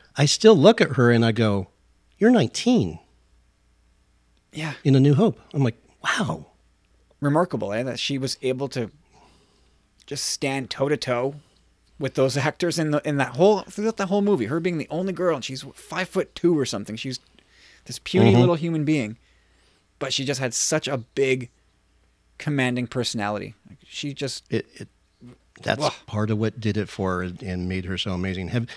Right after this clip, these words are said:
Speaker 1: have you read any of her, uh, personal books?
Speaker 2: I have not.
Speaker 1: I'm halfway through,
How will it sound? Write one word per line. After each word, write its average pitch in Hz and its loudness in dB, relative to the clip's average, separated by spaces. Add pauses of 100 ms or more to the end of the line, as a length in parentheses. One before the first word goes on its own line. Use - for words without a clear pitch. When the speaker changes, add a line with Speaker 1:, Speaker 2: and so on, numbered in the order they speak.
(140)
Speaker 1:
have 113 -6
you 127 0
read 131 2
any 120 2
of 117 -4
her, 98 -2
uh, 90 -2
personal - 0
books? - -4
Speaker 2:
I 110 -6
have 110 -4
not. 113 -6 (1400)
Speaker 1:
I'm 110 0
halfway 135 0
through, 123 2